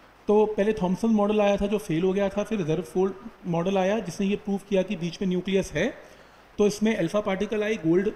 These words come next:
nucleus के ऊपर हिट किया, तो alpha particle आए, कुछ alpha particle head on collide करके वापस चले गए,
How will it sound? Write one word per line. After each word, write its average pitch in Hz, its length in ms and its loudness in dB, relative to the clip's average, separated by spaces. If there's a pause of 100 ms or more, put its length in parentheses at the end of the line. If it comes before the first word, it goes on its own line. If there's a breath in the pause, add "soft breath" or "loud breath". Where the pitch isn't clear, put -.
nucleus 190 340 0
के 208 100 0
ऊपर 190 200 0
हिट 156 200 -2
किया, 202 240 2 (920)
तो 180 80 4
alpha 170 240 2
particle 196 420 -2
आए, 202 180 0
कुछ 214 260 -4
alpha 202 200 -2
particle 196 380 -2
head 147 180 -2
on 190 100 0
collide 180 320 0
करके 185 220 -2
वापस 156 260 -4
चले 196 280 0
गए, 202 140 2